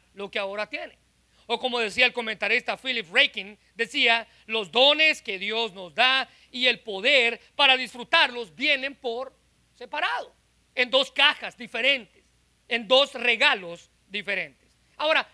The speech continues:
¿de qué manera este hombre, según el autor, no puede disfrutar? Bueno, a lo mejor puede tener mucho,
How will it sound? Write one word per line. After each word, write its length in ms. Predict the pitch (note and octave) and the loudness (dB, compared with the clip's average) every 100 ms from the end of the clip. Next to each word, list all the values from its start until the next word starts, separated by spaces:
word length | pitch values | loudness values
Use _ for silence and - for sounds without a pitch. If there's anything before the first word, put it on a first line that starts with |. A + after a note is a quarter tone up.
| _ | _
¿de 160 | - C#4+ | -2 0
qué 120 | A#4+ | 0
manera 340 | A4 F4+ F#4+ F4+ | 0 2 4 4
este 220 | - D#4 | 4 0
hombre, 480 | F4 D#4 G#3+ F#3+ G3+ | 0 -2 -6 -10 -10
según 300 | A3+ A3+ D#4 | -10 -6 -2
el 100 | C4+ | -2
autor, 460 | A#3+ D4 B3+ A#3+ _ _ | -2 -2 -4 -4 _ _
no 380 | A#3+ C4 E4 E4+ | -10 4 4 4
puede 320 | - D#4+ C#4+ | 2 2 2
disfrutar? 680 | C4 B3 - A3+ A3 G#3 D#3 - _ _ | 0 -6 -8 -12 -10 -8 -10 -12 _ _
Bueno, 280 | E4 F4+ A3 _ _ _ _ | -12 -12 -14 _ _ _ _
a 80 | B3 | -8
lo 80 | C4+ | -6
mejor 500 | C4 B3 D#4 B3 - _ _ _ | -4 0 0 -2 -8 _ _ _
puede 240 | D4 E4 | 0 0
tener 260 | D#4 D4+ D#4+ | 2 0 0
mucho, 600 | G4+ A#4+ - D#4+ F#4 A#4+ | 4 2 2 -2 -2 -6